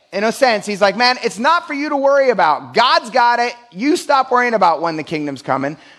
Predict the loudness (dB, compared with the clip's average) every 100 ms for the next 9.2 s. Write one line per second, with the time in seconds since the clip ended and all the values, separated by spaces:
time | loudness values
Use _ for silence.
0 | _ _ _ -6 0 2 2 0 0 -4
1 | -4 -2 0 0 -2 -6 0 2 4 2
2 | 2 2 0 -6 -20 -8 2 4 4 0
3 | -16 -20 _ _ _ _ _ _ _ _
4 | _ _ _ _ _ _ _ _ _ _
5 | -6 2 2 4 2 -2 -6 -2 -2 -2
6 | -4 -4 -2 -4 -8 _ _ _ _ 0
7 | 2 2 0 -6 -10 -20 _ -8 -4 -2
8 | 0 -2 -4 _ -2 -2 -2 -2 -2 -2
9 | -4